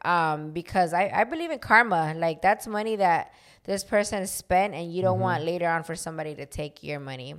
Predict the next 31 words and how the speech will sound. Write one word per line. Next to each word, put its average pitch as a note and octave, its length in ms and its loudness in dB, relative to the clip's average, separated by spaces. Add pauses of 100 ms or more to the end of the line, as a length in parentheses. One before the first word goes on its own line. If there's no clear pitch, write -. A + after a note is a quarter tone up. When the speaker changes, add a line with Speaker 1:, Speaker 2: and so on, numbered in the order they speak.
(280)
Speaker 1:
like B2 220 -14
that - 180 -12
too. - 240 -14
So - 320 -10 (100)
that's A#3+ 180 -4
just D#4 140 -10
my A#3 140 -2
opinion. F#3+ 600 -6
Speaker 2:
And E3+ 160 2
if D#3+ 120 0
she - 240 0
cheated, C4+ 520 -4
pues. B2+ 440 -4 (1040)
Speaker 1:
And A#3 180 2
if A3 160 2
she C#4 560 -4
cheated, F#3+ 440 2
she A3 140 -4
probably G#3+ 340 4
ain't D#3+ 260 -6
shit, G#3 500 2
and E3+ 100 -2
she - 140 -4
might F#3 220 0
not D#3+ 140 -6
give D3 160 -6
it C3 100 -14
back D#3+ 280 0
to - 100 -14
you. C#3 160 -8
But C#3 400 -4